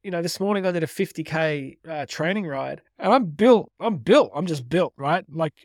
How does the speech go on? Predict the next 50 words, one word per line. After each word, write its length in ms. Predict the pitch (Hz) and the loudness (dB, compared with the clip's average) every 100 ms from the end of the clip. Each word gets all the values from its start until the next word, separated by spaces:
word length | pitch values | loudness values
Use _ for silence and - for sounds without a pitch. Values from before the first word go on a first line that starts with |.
| - | -10
I'm, 240 | 160 156 - | -8 -8 -6
I 260 | 175 196 190 | 0 0 0
come 200 | 202 196 | -2 -4
from 160 | 165 | -4
Irish 400 | 175 190 180 - | 0 2 2 -2
peasant 420 | - 190 170 139 - | -4 -4 -2 -6 -10
stock. 480 | - - 196 - | -2 2 2 2
I'm 180 | 139 127 | -8 -10
built. 400 | 127 208 220 - _ - | 2 4 4 2 _ -4
And 480 | 165 160 156 143 - | 0 2 0 -2 -10
because 300 | - 160 185 | -8 -2 -2
I'm 120 | 160 131 | -2 0
built, 400 | 180 220 196 - _ | 4 6 4 -2 _
I 140 | 156 143 _ - | -14 -14 _ -4
lift 260 | 180 - | -2 -2
heaps 220 | - 165 - | -4 -6 -4
of 80 | 139 | 0
weights. 440 | 202 165 - - | 2 0 -4 -12
I 60 | 160 | -8
just 180 | 160 - | -6 -6
<laughs> 120 | - | -2
get 240 | 190 156 | -2 -2
bigger. 320 | 160 202 156 - | -2 -2 -2 -6
It's 80 | - | -8
the 80 | 175 | -6
worst 440 | 175 185 196 185 | -2 0 2 2
thing 180 | - 190 | 0 -4
for 100 | 165 | -2
a 40 | 180 | -4
cyclist. 460 | - 247 226 151 | 0 0 0 -6
Cycling's 440 | - 175 180 170 - | -4 -6 -6 -10 -10
my 80 | 160 | -10
passion, 460 | - 285 - 156 | -6 -6 -6 -8
but 200 | 156 165 _ _ _ - | -6 -6 _ _ _ -8
it's 180 | - - | -8 -4
terrible 420 | - 226 240 196 | 2 4 4 2
for 140 | - | -2
cycling. 460 | 180 196 226 214 160 | -2 0 0 -2 -6
And 80 | 147 | -4
today 240 | 180 226 | 0 0
I'm 140 | 214 185 | 0 2
riding 320 | 175 202 175 | 2 2 0
thinking, 220 | 156 151 | -8 -10
"Oh, 260 | 165 175 123 | -12 -14 -10
man, 420 | 143 190 196 190 - | -4 -2 -2 -6 -10
if 80 | 147 | -2
only 200 | 196 254 | 2 2
I 60 | |
was, 140 | 220 | 2
like, 100 | 170 | -2